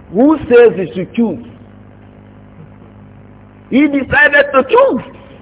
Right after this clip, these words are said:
So he has Mashiach. So the people who say, "No,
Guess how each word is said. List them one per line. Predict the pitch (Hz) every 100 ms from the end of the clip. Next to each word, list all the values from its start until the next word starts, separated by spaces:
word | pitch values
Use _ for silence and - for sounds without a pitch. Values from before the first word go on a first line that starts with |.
| - - - - - - - - - -
So | 269
he | 233
has | 156 175
Mashiach. | 175 233 - 359 - - - - - - - - - - - - - -
So | -
the | 285
people | 349 302
who | 302
say, | 285
"No, | 302